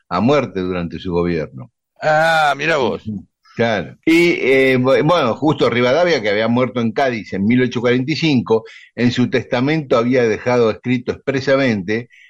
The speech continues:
Speaker 1: no ser enterrado en Buenos Aires, y agregó, "y mucho menos en Montevideo".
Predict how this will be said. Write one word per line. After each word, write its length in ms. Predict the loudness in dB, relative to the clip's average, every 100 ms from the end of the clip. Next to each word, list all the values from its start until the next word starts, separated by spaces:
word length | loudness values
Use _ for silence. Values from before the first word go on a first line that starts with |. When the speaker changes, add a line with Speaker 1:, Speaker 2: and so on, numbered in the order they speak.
| _
Speaker 1:
no 200 | 0 0
ser 220 | 0 -2
enterrado 600 | -2 -2 -2 0 0 2
en 120 | 0 0
Buenos 340 | 0 -2 -2
Aires, 520 | -4 -4 -6 -12 -18 _
y 160 | -4 -2
agregó, 400 | 0 2 2 0
"y 120 | 0
mucho 340 | 2 2 0
menos 300 | 0 0 -2
en 120 | -2
Montevideo". 760 | -4 -4 -2 -2 -2 -4 -8